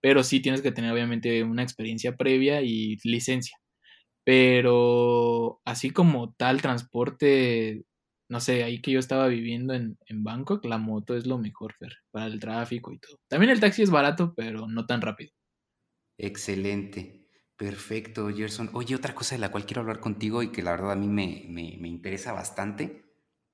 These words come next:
Speaker 2: eh, es la cuestión de los lugares de, de la naturaleza. Yo he, he visto muchísimas fotos, videos del sureste de Asia y la verdad es que todas las imágenes que veo, todos los videos que yo veo son de paisajes impresionantes, increíbles.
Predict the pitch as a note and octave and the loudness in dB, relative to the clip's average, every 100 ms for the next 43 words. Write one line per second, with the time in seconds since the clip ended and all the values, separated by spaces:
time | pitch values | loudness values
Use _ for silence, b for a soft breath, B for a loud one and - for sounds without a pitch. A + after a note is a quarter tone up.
0 | _ F#2+ F#2 G2 G2 A#2 C3 C3 G2 A#2 | _ -6 0 0 0 -4 -4 -6 -6 -4
1 | B2 A#2+ F#2+ F#2+ G2 A2+ A2 - F#2 F#2 | -4 -2 -2 -4 -2 -2 -4 -6 -6 -4
2 | G2 F#2 F#2 - G2+ F#2 G2+ - F#2 - | -4 -2 -4 -4 -2 0 0 -4 -8 -14
3 | _ _ _ _ _ G#2 A#2+ B2+ C3 B2 | _ _ _ _ _ -2 2 2 2 0
4 | - G#2+ G#2+ G#2+ A2 A2+ A2+ A2+ F2 - | -2 -4 -4 -4 -4 -4 -4 -6 -6 -8
5 | G#2+ F#2+ - G#2+ G#2 G#2+ F#2+ F2+ F2+ G2 | -6 -6 -6 -8 -6 -8 -6 -6 -4 -4
6 | F#2+ E2 F#2 F2+ - F#2 F2 - A2 - | -6 -10 -10 -10 -10 -10 -10 -8 -10 -10
7 | G#2 F#2+ F#2 F#2 F2+ G#2 - - - - | -6 -4 -2 -2 -2 -6 -8 -14 -18 -16
8 | C#3+ D3+ B2 - G2+ A2+ C#3 C3 - F#2+ | -12 -10 -8 -8 -6 -6 -4 -6 -6 -6
9 | G#2 A2 B2 C#3 D3 G#2 G2 A2 C3 - | -6 -4 -6 -2 -2 -2 -4 -4 -6 -6
10 | B2+ B2+ C3+ C3+ C#3 - G2 B2 C#3 - | -4 -2 -2 -4 -4 -6 -8 -8 -6 -6
11 | - B2 G#2+ G#2 G#2+ G2+ - G2 A2 G#2+ | -2 -2 0 -2 -4 -6 -4 -2 -4 -6
12 | G2 B2 G#2+ G#2+ - G2+ A2+ G#2+ - | -12 -4 -4 -4 -4 -2 -2 -4 -8